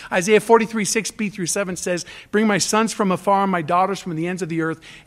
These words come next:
everyone who I've called by name, whom I have created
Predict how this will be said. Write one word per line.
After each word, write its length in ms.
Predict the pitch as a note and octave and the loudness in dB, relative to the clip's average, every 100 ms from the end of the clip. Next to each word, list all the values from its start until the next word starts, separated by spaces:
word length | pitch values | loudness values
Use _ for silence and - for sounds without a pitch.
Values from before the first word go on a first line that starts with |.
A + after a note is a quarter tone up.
| - | 2
everyone 440 | G#3+ A#3+ A3+ A3+ | 4 4 2 2
who 120 | G3 | 2
I've 160 | F#3 D#3+ | 0 -2
called 260 | - G3+ F#3+ | -2 0 2
by 140 | F#3+ | 0
name, 260 | F3+ F3+ F3 | 0 -2 0
whom 180 | G3+ | 0
I 140 | F#3+ G3 | 0 0
have 220 | G3 D#3+ | -2 -4
created 720 | - G3+ G#3 C4+ G#3+ F3 E3 | -6 0 4 4 4 0 -4